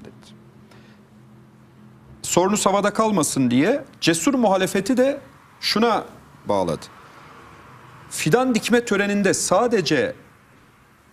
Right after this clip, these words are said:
Sayın Pervin Buldan davet edilmedi. Ekrem İmamoğlu'nun anlatımıyla söylüyorum. Sayın Meral Akşener, Sayın Emine Erdoğan, Sayın Selvi Kılıçdaroğlu ve İstanbul Valisi Ali Yerlikaya'nın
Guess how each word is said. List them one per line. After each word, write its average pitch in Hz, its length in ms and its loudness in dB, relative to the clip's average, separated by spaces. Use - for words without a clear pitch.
Sayın 185 400 0
Pervin 175 480 0
Buldan 170 380 0
davet 151 380 0
edilmedi. 135 480 -4
Ekrem 170 320 0
İmamoğlu'nun 170 600 2
anlatımıyla 156 680 0
söylüyorum. 98 640 -2
Sayın 180 360 2
Meral 170 240 2
Akşener, 170 760 -4
Sayın 170 360 0
Emine 143 240 2
Erdoğan, 165 640 0
Sayın 151 260 0
Selvi 151 360 0
Kılıçdaroğlu 180 840 0
ve 151 100 -2
İstanbul 170 580 0
Valisi 131 360 0
Ali 156 140 2
Yerlikaya'nın 165 680 0